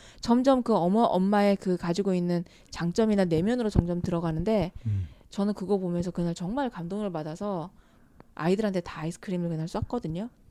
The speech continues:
Speaker 2: 음.
Speaker 1: 마지막에 백 번째 장점이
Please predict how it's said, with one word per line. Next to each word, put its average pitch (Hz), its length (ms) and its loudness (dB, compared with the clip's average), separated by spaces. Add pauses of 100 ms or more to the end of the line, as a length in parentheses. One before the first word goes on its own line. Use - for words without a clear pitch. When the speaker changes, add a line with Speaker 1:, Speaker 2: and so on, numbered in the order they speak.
(200)
Speaker 2:
음. 107 320 0
Speaker 1:
마지막에 214 480 0
백 190 240 -6
번째 190 680 0
장점이 175 600 -6